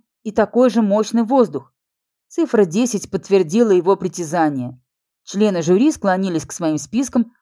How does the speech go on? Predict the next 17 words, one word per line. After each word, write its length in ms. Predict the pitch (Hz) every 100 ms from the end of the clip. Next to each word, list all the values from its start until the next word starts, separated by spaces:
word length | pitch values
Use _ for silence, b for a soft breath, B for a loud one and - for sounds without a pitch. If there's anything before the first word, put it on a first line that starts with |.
| _
а 120 | -
Брен, 360 | 160 185 285 311
не 100 | 208
торопясь, 560 | 202 185 165 180 202 208
вернулся 440 | 190 156 147 -
ко 140 | 160 143
мне. 300 | 131 123 127 _ _ _ _ _ _ _ _
Тут 160 | 269 269
мы 140 | 240
с 60 | 196
Бреном 420 | 196 277 285 226
немного 420 | 220 214 240 226
отвлеклись 540 | 220 214 202 233 302 254
на 100 | 202
обсуждение 560 | 196 202 170 233 226
второго 380 | 220 196 202 196
конкурса. 600 | 208 180 135 131 123 -